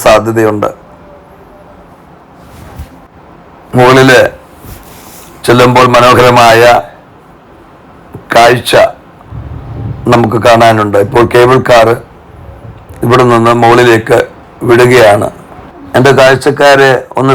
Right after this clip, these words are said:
ശ്രദ്ധിക്കണേ, മുകളിലോട്ട് പോകുമ്പോൾ നമുക്ക് ഈ കേബിൾ കാറിൽ ഇരിക്കുമ്പോൾ തന്നെ ഇങ്ങനെ മുകളിലൊരു കോട്ടയുണ്ടെന്ന്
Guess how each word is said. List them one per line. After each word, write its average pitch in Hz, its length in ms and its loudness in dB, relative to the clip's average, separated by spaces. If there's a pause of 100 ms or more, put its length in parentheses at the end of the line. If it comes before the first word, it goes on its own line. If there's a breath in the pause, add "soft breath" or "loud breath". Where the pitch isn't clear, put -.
ശ്രദ്ധിക്കണേ, 131 520 -2 (280)
മുകളിലോട്ട് 131 460 2
പോകുമ്പോൾ 113 400 0 (3000)
നമുക്ക് 143 360 0 (1400)
ഈ 143 40 2 (120)
കേബിൾ 139 340 2
കാറിൽ 151 280 2
ഇരിക്കുമ്പോൾ 139 440 0 (100)
തന്നെ 113 260 -2 (380)
ഇങ്ങനെ 131 280 0
മുകളിലൊരു 139 460 0 (100)
കോട്ടയുണ്ടെന്ന് 127 760 0